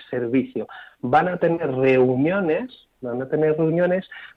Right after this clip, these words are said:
pero ya destinadas a la formación para dar un servicio. Pongamos, por ejemplo, prematrimoniales. Se reunirían con un equipo de agentes de prematrimoniales con la misma frecuencia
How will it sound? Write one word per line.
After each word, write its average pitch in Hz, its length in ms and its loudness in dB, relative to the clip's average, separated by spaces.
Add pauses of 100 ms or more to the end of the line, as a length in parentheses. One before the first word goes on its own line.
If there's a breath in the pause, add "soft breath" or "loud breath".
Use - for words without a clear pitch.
pero 185 140 -2
ya 180 200 4
destinadas 175 760 2
a 185 120 4
la 170 280 -2
formación 185 560 0
para 127 280 0
dar 135 200 4
un 139 120 4
servicio. 110 520 -4 (560)
Pongamos, 135 440 2
por - 140 0
ejemplo, 113 520 -6 (540 loud breath)
prematrimoniales. 127 1120 2 (540 loud breath)
Se 117 100 -2
reunirían 135 760 2
con 156 220 0
un 175 180 -2
equipo 180 480 0
de 151 100 2
agentes 165 640 0
de 165 120 2
prematrimoniales 170 1300 2
con 107 220 -6
la - 80 -8
misma 120 460 -6
frecuencia 190 720 2